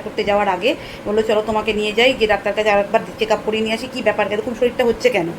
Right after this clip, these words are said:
তো যাই হোক, এ দেখো আমাকে ব্লাড নিয়ে গেছে, এই যে ব্লাড নিয়ে গেছে,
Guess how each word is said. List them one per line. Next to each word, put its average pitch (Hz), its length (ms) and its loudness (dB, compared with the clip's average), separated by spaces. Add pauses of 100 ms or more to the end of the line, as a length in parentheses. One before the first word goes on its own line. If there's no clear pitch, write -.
(420)
তো 240 60 0
যাই 240 200 6
হোক, 269 80 4
এ 233 60 6
দেখো 233 220 2
আমাকে 226 320 2
ব্লাড 202 460 2
নিয়ে 208 200 0
গেছে, 214 240 0
এই - 160 2
যে 269 80 0 (920)
ব্লাড 202 240 2
নিয়ে 208 240 2
গেছে, 226 260 2